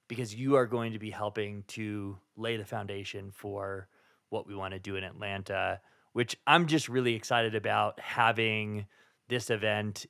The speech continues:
in a part of the country that is so central to so many other parts that people can get to a little bit easier.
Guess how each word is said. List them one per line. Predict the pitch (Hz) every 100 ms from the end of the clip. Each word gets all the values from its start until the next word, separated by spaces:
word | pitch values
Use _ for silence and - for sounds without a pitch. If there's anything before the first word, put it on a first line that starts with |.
| -
in | 110
a | 107 98 _
part | - 127 120
of | 110
the |
country | - 113 107 113 107
that | 101
is | 101 98
so | - - 120 113 113 110 104 - _ _ _
central | - 117 113 113 175 185 190 175 -
to | 120
so | - 135 127
many | 123 120 -
other | 117 120 117 117
parts | - - 113 127 - - - - - - _
that | 113 113 107 95 - _ _ _ _ _ _ -
people | 123 117
can | 107 101
get | 107 -
to | - 110
a |
little | 104 101
bit | 98
easier. | 98 95 92 92 -